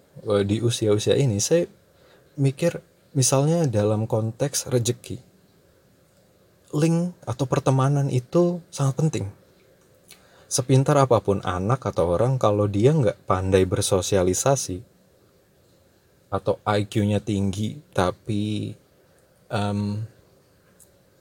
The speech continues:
empatinya rendah, itu susah.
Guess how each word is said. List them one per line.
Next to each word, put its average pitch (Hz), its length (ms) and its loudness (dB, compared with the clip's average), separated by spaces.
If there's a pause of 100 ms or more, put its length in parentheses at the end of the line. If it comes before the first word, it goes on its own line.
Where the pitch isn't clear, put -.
(160)
empatinya 104 880 0
rendah, 117 400 2 (640)
itu 131 160 0
susah. 92 400 -6